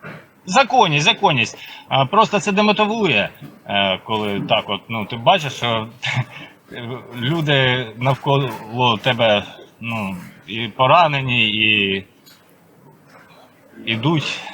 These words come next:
з життя, а не все виконується. А, але вже набагато легше, коли ти бачиш, що можна отак, не виходячи з, е, окопу, з свого,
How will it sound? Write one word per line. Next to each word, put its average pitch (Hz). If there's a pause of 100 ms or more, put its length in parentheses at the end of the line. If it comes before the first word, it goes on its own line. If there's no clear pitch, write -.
(140)
з 113
життя, 143
а 113 (720)
не 131
все 202
виконується. 139 (360)
А, 104
але 143
вже 185 (240)
набагато 131
легше, 123
коли 113
ти 107 (120)
бачиш, 143
що 113
можна 113
отак, 139
не 110
виходячи 110 (360)
з, 98
е, 104
окопу, 104
з -
свого, 117